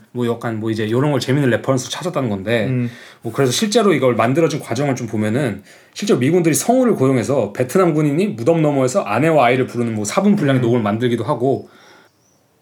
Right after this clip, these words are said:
Speaker 1: 막 그들이 약간 영혼의 연옥에 갇혀 있는 듯한
Speaker 2: 음, 연옥의 림보죠, 일종의.
Speaker 1: 그쵸, 뭐, 그쵸. 그런 사운드를 막 만들어 내기도 했다고 하더라고요.
Speaker 2: 음.
Speaker 1: 뭐 썽띠우가 굳이 말하면 이걸 차용한 이유 중 하나는 뭐 이제 아까 저희가 그랬잖아요.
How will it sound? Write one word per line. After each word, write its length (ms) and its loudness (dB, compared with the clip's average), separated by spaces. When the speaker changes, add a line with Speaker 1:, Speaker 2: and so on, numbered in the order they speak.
Speaker 1:
막 200 -14
그들이 500 -2
약간 400 -6
영혼의 800 0
연옥에 320 2
갇혀 300 -2
있는 160 4
듯한 300 -4
Speaker 2:
음, 60 -6
연옥의 340 4
림보죠, 340 0
일종의. 340 -6
Speaker 1:
그쵸, 140 0
뭐, 160 0
그쵸. 260 -6
그런 360 2
사운드를 420 4
막 180 0
만들어 760 2
내기도 300 0
했다고 260 0
하더라고요. 380 -2
Speaker 2:
음. 260 -4
Speaker 1:
뭐 80 -8
썽띠우가 440 0
굳이 180 -2
말하면 300 2
이걸 360 0
차용한 460 0
이유 120 0
중 140 -4
하나는 480 -2
뭐 100 -14
이제 240 -10
아까 240 -4
저희가 240 -2
그랬잖아요. 380 -6